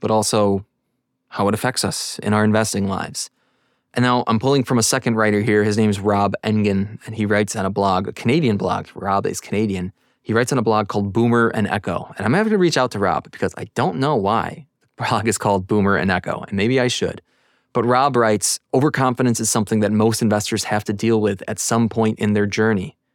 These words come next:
And Rob argues that there are actually two types of overconfident investors. Now, the first is kind of what we already talked about, and that's when you believe that your past investing performance has more to do with your skill and decision-making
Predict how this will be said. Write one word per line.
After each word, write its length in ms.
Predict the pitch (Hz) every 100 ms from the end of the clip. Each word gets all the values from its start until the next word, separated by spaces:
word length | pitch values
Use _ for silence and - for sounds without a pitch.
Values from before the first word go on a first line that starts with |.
| _ _ _ -
And 340 | 104 95 -
Rob 360 | - 113 139 160
argues 440 | 101 101 98 107
that 100 | 98
there 100 | 107
are 40 | 85
actually 360 | 101 - 101
two 280 | - - 143
types 400 | 127 131 123 -
of 280 | - 101 87 -
overconfident 800 | 101 92 95 98 90 92 90 -
investors. 580 | 90 - - - - - _ _ _ _ -
Now, 140 | 95
the 80 | 98
first 440 | - 220 175 -
is 120 | - -
kind 340 | - - 294
of 60 | 196
what 120 | 180
we 120 | 151
already 160 | 147 117
talked 280 | 110 104
about, 220 | 87 71 -
and 100 | 101
that's 160 | 113 175
when 80 |
you 100 | 165
believe 400 | 127 110 123 123
that 140 | 104 92
your 160 | 101
past 500 | 95 - 120 143 -
investing 440 | - 113 117 - 120
performance 640 | 110 - - 127 139 - - _ _
has 180 | - 113
more 220 | 113 131
to 100 | 123
do 140 | 113 110
with 180 | 104 131
your 300 | 135 110 127
skill 340 | - 127 139
and 100 | 131
decision-making 800 | 127 147 143 139 143 151 160